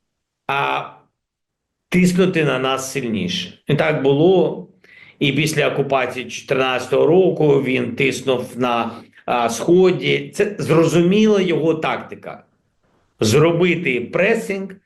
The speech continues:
на всіх напрямках, лякати людей, бити ракетами, тощо лякати, щоби собі, ну, дати кращі умови при тому чи іншому форматі закінчення війни. Але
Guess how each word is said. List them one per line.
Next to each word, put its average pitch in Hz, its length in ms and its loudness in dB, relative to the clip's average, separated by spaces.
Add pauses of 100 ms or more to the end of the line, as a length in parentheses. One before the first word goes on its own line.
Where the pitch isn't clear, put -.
(200)
на 151 140 -2
всіх 151 380 -4
напрямках, 175 840 -4 (560)
лякати 147 640 -2
людей, 175 680 0
бити 139 520 0
ракетами, 165 840 -4 (600)
тощо 170 680 2 (140)
лякати, 156 520 -2
щоби 208 640 2 (720)
собі, 208 640 2 (180)
ну, 208 400 -4 (400)
дати 151 320 0
кращі 160 360 0
умови 165 340 2
при 190 600 0 (760)
тому 165 340 2
чи 156 160 -2
іншому 165 280 0
форматі 143 380 -2
закінчення 117 580 -6
війни. 92 260 -10 (340)
Але 139 680 0